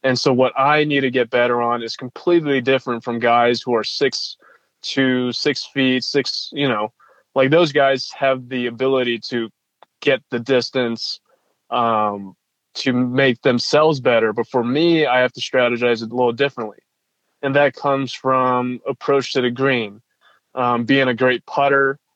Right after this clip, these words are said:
driving accuracy, um, short game. So, you know, it's, it's kind of, it's kind of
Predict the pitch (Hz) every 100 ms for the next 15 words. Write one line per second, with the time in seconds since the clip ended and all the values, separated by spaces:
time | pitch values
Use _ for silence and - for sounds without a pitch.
0 | _ _ _ 139 139 131 131 127 127 131
1 | 131 120 127 127 120 123 _ _ _ -
2 | 123 117 110 - 147 139 143 131 123 123
3 | 123 _ _ _ _ - - 135 120 113
4 | _ _ _ _ _ 147 143 131 127 131
5 | - - 139 - 160 170 175 160 143 -
6 | _ _ _ _ _ _ _ _ _ _
7 | _ - 151 - - 165 180 175 147